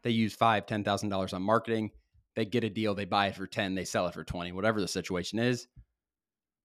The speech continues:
Maybe they had a funding partner for their second deal, buy for twenty, sell for forty. They didn't do a great j-, they didn't communicate well with the investor.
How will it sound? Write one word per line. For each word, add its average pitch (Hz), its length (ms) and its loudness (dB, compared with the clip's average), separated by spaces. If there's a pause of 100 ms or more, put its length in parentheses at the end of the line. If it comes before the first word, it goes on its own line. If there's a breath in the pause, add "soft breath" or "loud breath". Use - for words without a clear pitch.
(200)
Maybe 120 240 4
they 113 260 6
had 101 240 4
a 98 60 2
funding 95 420 2
partner 87 300 -2
for 90 160 -4
their 85 100 -2
second 90 300 -2
deal, 85 160 -2
buy 92 260 0
for 92 140 -8
twenty, 92 320 -4
sell 98 220 0
for 87 120 -10
forty. 104 460 -2 (640)
They 101 140 -4
didn't 101 340 -2
do 104 140 2
a 98 40 0
great 95 300 -2
j-, - 160 -10
they 113 140 0
didn't 110 440 0
communicate 107 520 0
well 98 160 2
with 92 100 -4
the 98 100 -4
investor. 95 640 -4